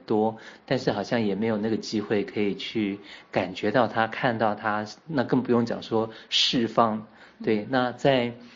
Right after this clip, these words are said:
Speaker 1: 在崇明岛的那个，那个时候，然后甚至于说背后就是有一个人，他可能也，也看到你了，然后他也有点算是护着你。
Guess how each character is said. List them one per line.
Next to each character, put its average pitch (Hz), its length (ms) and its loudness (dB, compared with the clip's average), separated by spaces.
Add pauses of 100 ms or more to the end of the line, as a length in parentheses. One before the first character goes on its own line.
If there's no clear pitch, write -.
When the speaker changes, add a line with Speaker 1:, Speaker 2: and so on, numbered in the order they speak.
(280)
Speaker 1:
在 117 360 4
崇 110 180 -2
明 131 140 2
岛 113 120 2
的 101 120 -2
那 120 180 0
个， 107 100 2
那 98 200 -2
个 110 80 4
时 - 260 -4
候， 104 340 0
然 113 140 -8
后 - 20 -4
甚 127 200 0
至 127 80 0
于 113 80 2
说 117 180 0
背 117 180 2
后 123 140 0
就 135 100 -2
是 120 160 -2
有 110 160 -2
一 117 80 -4
个 110 180 -2
人， 101 280 -2 (320)
他 - 180 -6
可 117 200 -6
能 98 280 -4
也， 92 340 -4 (380)
也 98 320 -2 (140)
看 147 200 0
到 135 180 2
你 110 180 -2
了， 98 260 -8 (300)
然 110 100 -2
后 107 80 -6
他 - 200 -6
也 104 440 -2
有 113 120 -2
点 104 300 -2 (140)
算 113 240 -2
是 110 220 -2
护 120 400 4
着 104 180 -2
你。 107 220 -6